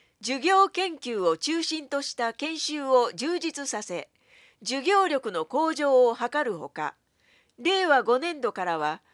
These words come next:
個別最適な学び、協働的な学びなどを踏まえた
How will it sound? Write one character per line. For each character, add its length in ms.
個 140
別 320
最 260
適 260
な 140
学 320
び、 200
協 280
働 220
的 260
な 160
学 260
び 160
な 140
ど 180
を 80
踏 140
ま 140
え 80
た 280